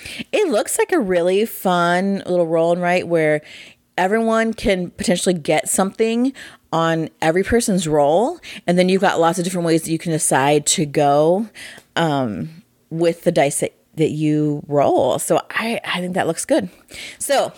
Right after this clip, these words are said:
those are the three new Valeria Kingdom games.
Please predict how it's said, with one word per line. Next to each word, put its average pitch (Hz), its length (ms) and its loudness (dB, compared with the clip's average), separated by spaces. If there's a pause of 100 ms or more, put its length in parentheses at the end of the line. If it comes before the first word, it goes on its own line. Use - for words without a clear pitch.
(320)
those 208 180 0
are 277 60 -4
the 302 100 2
three 269 240 0
new 247 480 2
Valeria 190 840 2
Kingdom 196 340 0
games. 190 340 0